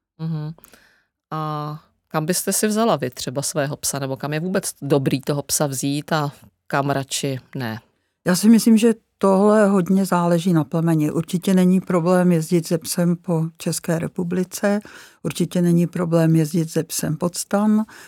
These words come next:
Speaker 2: určitě není problém s dobře vychovaným psem jezdit třeba do špičkového hotelu. Musím si ale vždycky napřed ověřit, jaké na mě budou mít požadavky. Trošku složitější to může být, když jedeme do zahraničí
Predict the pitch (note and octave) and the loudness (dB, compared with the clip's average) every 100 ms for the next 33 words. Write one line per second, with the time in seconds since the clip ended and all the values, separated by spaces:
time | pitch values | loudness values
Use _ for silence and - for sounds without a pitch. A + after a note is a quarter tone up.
0 | _ F3+ - E3+ D#3+ F3+ E3 E3 D#3 E3 | _ -6 -4 -6 -2 2 4 2 2 -2
1 | D#3 E3 D#3+ D3+ E3 D#3+ E3+ D#3 - D#3+ | 0 2 2 2 0 0 -2 -2 -2 -2
2 | D#3+ D#3+ D#3+ - - D#3+ D#3 - - D#3+ | 0 2 0 -2 -2 0 0 -2 -4 -2
3 | D#3+ D#3+ - - E3 D#3+ D#3 D#3 - D#3+ | -2 -4 -6 -8 -4 -2 -4 -6 -6 -8
4 | - E3 D#3+ E3 D#3+ E3 D#3+ - F#3+ G3 | -4 -2 0 0 0 -2 -4 -2 0 2
5 | G#3 - - - _ D#3+ - E3 D#3+ - | 0 -4 -18 -20 _ -8 -4 -2 0 2
6 | F3 E3 D#3 D#3 - E3+ D#3 - E3 D#3+ | 2 2 2 -4 -6 -2 0 0 -6 -4
7 | D#3 D#3 D3+ E3 D#3 E3 _ - F3 D#3 | -4 -2 -2 0 0 -2 _ -6 -2 0
8 | - - D#3+ E3 D3+ D#3 D3+ E3 D#3 D#3 | -2 -2 0 2 2 2 2 0 0 0
9 | - D3+ D#3+ D#3 D3 - E3 - - - | -2 -4 -2 -2 -4 -8 -10 -10 -20 -20
10 | _ F3 F#3+ - G3 F#3+ F3 F#3 E3+ F3+ | _ 0 0 0 -2 0 0 0 0 0
11 | E3+ - F#3 F3+ - F3 E3+ E3 D#3+ E3+ | 0 0 -2 -2 0 2 4 4 2 0
12 | D#3+ D#3+ D3 E3+ E3+ E3 E3 E3+ E3+ D#3 | 0 -2 -2 -4 -4 -2 -2 2 2 0
13 | D#3+ D#3+ E3 E3+ E3 E3 - - F3 F3 | -2 -2 -2 0 2 0 -4 -6 -2 -2